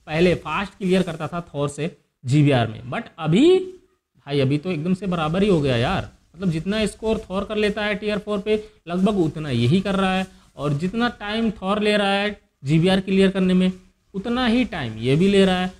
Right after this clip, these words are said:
तो क्या मतलब है भाई Odin build करके, क्या ही मतलब है Odin build करके। और मैं आपको अभी दिखाऊंगा पूरा प्रूफ के साथ में कि कैसे इन्होंने, कौन से तरीके से इन्होंने इसको नर्फ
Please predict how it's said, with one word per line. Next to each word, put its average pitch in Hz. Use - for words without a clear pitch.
तो 196
क्या 226
मतलब 180
है 151
भाई 151
Odin 139
build 117
करके, 104
क्या -
ही 233
मतलब 247
है 214
Odin 190
build 143
करके। 110
और 196
मैं 233
आपको 233
अभी 240
दिखाऊंगा 196
पूरा 175
प्रूफ 190
के 208
साथ 175
में 120
कि 190
कैसे 208
इन्होंने, 190
कौन 190
से 202
तरीके 151
से 190
इन्होंने 160
इसको -
नर्फ 139